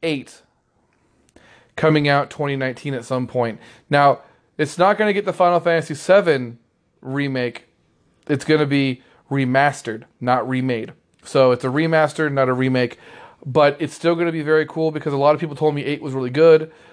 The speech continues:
Um, I've played fifteen, and that's really about the extent of it. I've played a few one-off games with Final Fantasy Universe,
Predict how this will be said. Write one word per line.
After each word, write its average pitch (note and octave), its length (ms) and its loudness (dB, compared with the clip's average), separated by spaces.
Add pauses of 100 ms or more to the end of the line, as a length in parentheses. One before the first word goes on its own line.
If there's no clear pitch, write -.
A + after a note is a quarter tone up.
(180)
Um, B2 580 0
I've C3+ 200 -2
played F3 340 0
fifteen, D#3 720 -4 (140)
and C3+ 200 -2
that's B2+ 460 -2
really C3 440 0
about B2 200 2
the B2 100 -2
extent A#2+ 380 -6
of D3+ 140 0
it. D#3+ 180 4 (320)
I've C#3+ 220 2
played D#3+ 180 4
a D3 60 0
few D3+ 240 -6
one-off C3 440 -2
games D#3+ 440 -6
with D#3+ 220 -12
Final E3 240 4
Fantasy E3 400 -2
Universe, E3 580 -2